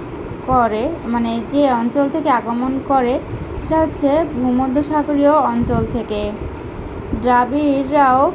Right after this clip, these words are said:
পাঁচ হাজার বছর আগে বা অস্ট্রিকদের আগমনের পরপরই বাংলায় আসে। এখন আলোচনা করব ভর্জিনীয় বা মঙ্গোলীয় দিয়ে নিয়ে। যে পথে বাংলায় আগমন করে,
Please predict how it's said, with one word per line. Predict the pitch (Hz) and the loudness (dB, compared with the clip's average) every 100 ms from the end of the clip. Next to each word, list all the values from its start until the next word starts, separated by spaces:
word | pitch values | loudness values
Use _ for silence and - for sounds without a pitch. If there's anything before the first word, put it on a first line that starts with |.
| - | 2
পাঁচ | 240 277 - | 2 2 0
হাজার | 294 285 285 277 | -2 2 2 2
বছর | 269 277 302 262 226 | 2 0 2 2 2
আগে | 233 220 240 330 - - - - - - | 0 -2 -2 -4 -8 -12 -12 -12 -10 0
বা | 262 - 226 | 2 4 2
অস্ট্রিকদের | 247 - 320 294 - 320 311 294 285 | 0 -4 -4 -4 0 4 4 2 -2
আগমনের | - 240 247 247 240 240 226 226 | -2 0 0 0 0 0 -4 0
পরপরই | 220 220 226 294 277 285 240 | 0 0 2 2 2 2 0
বাংলায় | 214 214 208 208 196 | 0 -2 0 0 0
আসে। | 208 - 196 190 202 - - - - - - - - - - - - - - | -2 -4 -4 -4 -6 -10 -14 -12 -12 -12 -12 -12 -12 -12 -12 -12 -12 -12 -10
এখন | - 302 | -2 0
আলোচনা | 311 311 339 311 311 | 4 2 2 0 0
করব | 339 277 247 320 349 | 0 0 0 0 0
ভর্জিনীয় | 262 233 233 320 277 254 285 | 0 -2 -4 -2 0 2 2
বা | 262 277 | 4 4
মঙ্গোলীয় | 269 233 226 220 220 208 202 202 | 4 2 0 0 0 0 -2 -2
দিয়ে | 202 202 | -4 -4
নিয়ে। | 202 202 240 - - - - - - - - - - - - - - 233 | -4 -4 -6 -6 -8 -8 -8 -12 -10 -10 -8 -8 -8 -10 -10 -6 -4 0
যে | 294 302 | 2 2
পথে | 330 320 349 381 | 0 0 0 0
বাংলায় | 277 247 240 226 208 | 2 2 2 2 2
আগমন | 208 214 208 208 | -2 -4 -4 -2
করে, | 202 190 | -2 -2